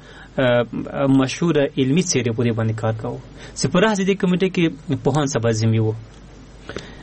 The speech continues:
دې دوه سوه دوه ویشت مخه کې د هرې ادارې، د هر وزارت ټول مکلفیتونه حتی وخت هم ورته هغې ته ثابت شوی اوسي. فار مثال که چیرې دی، آه، مخابرات وزارت یو، یو مثال ورکړو، که مخابرات وزارت په ټاکس یا مالیاتو کې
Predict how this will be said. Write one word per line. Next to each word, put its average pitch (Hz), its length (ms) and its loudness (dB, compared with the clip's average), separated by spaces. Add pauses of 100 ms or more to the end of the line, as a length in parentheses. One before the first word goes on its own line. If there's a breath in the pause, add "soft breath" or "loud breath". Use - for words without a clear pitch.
(140 loud breath)
دې 269 140 6
دوه 277 100 4
سوه 240 220 2
دوه 262 160 4
ویشت 247 200 2
مخه 254 220 2
کې 233 420 2 (120)
د 135 180 -2 (160)
هرې 254 340 4
ادارې، 208 340 4 (100)
د 160 40 -4 (120)
هر 226 160 2
وزارت 190 540 2 (540 loud breath)
ټول 285 380 6
مکلفیتونه 170 840 2
حتی 196 320 2
وخت 190 160 0
هم 165 160 2
ورته 123 160 0
هغې 120 120 -2
ته - 720 -4
ثابت 120 380 0
شوی 117 160 0
اوسي. 117 260 -2 (360 loud breath)
فار 254 180 4
مثال 247 240 2
که 214 120 2
چیرې 202 320 2
دی، 117 80 0
آه، 156 640 0 (320)
مخابرات 180 440 2
وزارت 127 400 0 (220)
یو، 147 120 6
یو 151 140 4
مثال 147 340 2
ورکړو، 113 300 -2 (520 loud breath)
که 208 80 4
مخابرات 247 480 2
وزارت 247 380 0
په 226 80 -2
ټاکس 233 320 0
یا 226 80 4
مالیاتو 208 380 4
کې 220 160 0